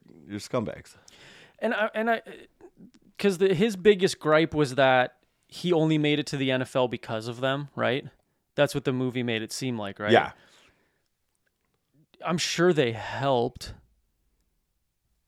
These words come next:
Speaker 2: No?
Speaker 1: Yeah,
Speaker 2: Like,
Speaker 1: I
Speaker 2: I'm sure they would have got, like, been in connection with the right people and had the money to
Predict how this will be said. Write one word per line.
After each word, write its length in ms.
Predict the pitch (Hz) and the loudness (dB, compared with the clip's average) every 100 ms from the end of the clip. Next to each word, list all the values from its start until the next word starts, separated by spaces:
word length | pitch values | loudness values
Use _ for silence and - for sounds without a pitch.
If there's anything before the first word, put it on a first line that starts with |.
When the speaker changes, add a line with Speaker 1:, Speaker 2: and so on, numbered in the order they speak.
| - | -6
Speaker 2:
No? 160 | 127 120 151 | 0 4 4
Speaker 1:
Yeah, 140 | 185 - 143 | 4 0 2
Speaker 2:
Like, 120 | 151 | 4
Speaker 1:
I 40 | |
Speaker 2:
I'm 60 | 160 | 4
sure 240 | - 180 | 6 6
they 120 | 165 | 8
would 160 | 151 156 | 8 8
have 240 | 135 117 - - - _ | 6 0 -18 -20 -20 _
got, 260 | 156 143 147 | 6 8 8
like, 200 | 147 117 | 4 6
been 220 | 160 151 | 6 8
in 140 | 147 | 6
connection 500 | 147 156 143 - 151 | 4 4 4 4 4
with 100 | 143 143 | 4 6
the 80 | |
right 240 | 143 139 139 | 6 4 2
people 420 | 151 135 147 139 | -4 -2 4 4
and 80 | 139 | 6
had 120 | 143 | 4
the 60 | 135 | 4
money 280 | 135 135 139 | 4 2 2
to 120 | 131 | 0